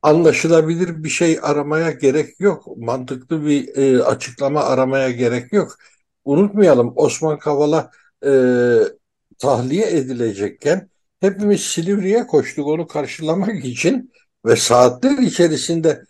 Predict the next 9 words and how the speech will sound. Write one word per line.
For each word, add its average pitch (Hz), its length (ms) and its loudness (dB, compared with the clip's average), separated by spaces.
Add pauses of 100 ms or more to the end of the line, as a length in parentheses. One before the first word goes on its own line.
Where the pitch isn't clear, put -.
(280)
e, 143 240 2
uydurulan 160 760 -4
yeni 139 420 -4
bir 180 100 -4
suçlamayla 143 960 -2
bir 254 180 2
kez 160 340 -2
daha, 156 320 0 (420)
e, 123 380 4